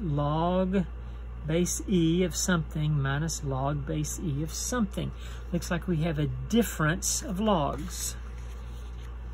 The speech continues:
Difference of logs equals is the same as the log of their quotient.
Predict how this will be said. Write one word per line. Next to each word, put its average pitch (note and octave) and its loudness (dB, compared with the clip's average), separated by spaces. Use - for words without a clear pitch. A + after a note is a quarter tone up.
Difference E3+ 0
of D#3+ 0
logs F3+ 2
equals G3+ 0
is C3 -2
the C3+ -2
same D3 2
as F3+ 0
the D#3 -2
log C#3 0
of D#3 -4
their F#3+ -2
quotient. - -4